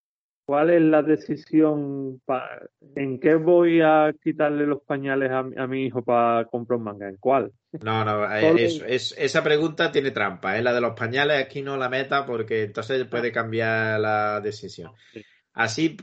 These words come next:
Speaker 2: puesta la pregunta para ¿cuál le-, cuál me compraría yo siendo Valentín si solo puedo comprarme uno? Kaiju número ocho.
Speaker 1: Roger, ¿algo que decir?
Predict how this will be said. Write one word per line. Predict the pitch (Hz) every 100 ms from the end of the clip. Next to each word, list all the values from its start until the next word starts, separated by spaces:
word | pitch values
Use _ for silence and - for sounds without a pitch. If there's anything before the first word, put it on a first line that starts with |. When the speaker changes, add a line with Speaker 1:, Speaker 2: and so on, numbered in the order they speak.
| -
Speaker 2:
puesta | 151 160 160 165
la | 165 151
pregunta | 147 139 127 127
para | 117 110 104 -
¿cuál | 135 156 160
le-, | 160 -
cuál | 147 156
me | 156 151
compraría | 143 139 147 143 143 135
yo | 139 135 135 131
siendo | - 131 123 127
Valentín | 123 123 113 123 120 117 117 110
si | - 107
solo | 120 113
puedo | 113 113 107
comprarme | 104 110 107 107 117
uno? | 156 165 160 - _ _ _ _ _
Kaiju | - 110 104 98
número | 95 90 80
ocho. | - - _ _ _ _ _ _ _ _ _ _ _ _ _ _ _ _ _ _ _ _ _ _ _ _ _ _ _ _ _ -
Speaker 1:
Roger, | 156 156 185 190 -
¿algo | 135 139 147
que | 151
decir? | 151 - 165 196